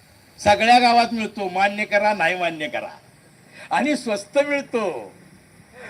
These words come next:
आणि ती आमची पोरं बेकार लागली आहेत, त्याचं काय करणार आहे आपण? बरं, हे कुणी करायचं?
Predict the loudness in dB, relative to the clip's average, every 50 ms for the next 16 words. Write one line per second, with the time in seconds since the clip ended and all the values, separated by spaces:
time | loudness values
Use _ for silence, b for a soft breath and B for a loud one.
0 | B B -2 0 0 2 2 4 4 4 2 -2 -6 -8 -8 -8 -6 -2 4 8
1 | 8 8 8 8 4 0 -2 -2 -2 -2 -4 -4 -4 -4 -4 -4 -6 -8 -12 _
2 | -12 -8 -6 -6 -6 -4 -2 0 0 0 0 0 -2 -2 -2 -4 -2 -2 -2 -2
3 | -4 -4 -4 -4 -6 -8 -12 -18 _ _ _ _ _ _ _ _ _ _ _ _
4 | _ _ _ _ _ _ _ -8 -4 -2 -2 -2 -2 -6 -6 -6 -4 -4 0 0
5 | 2 4 4 2 2 -2 -4 -2 0 0 0 0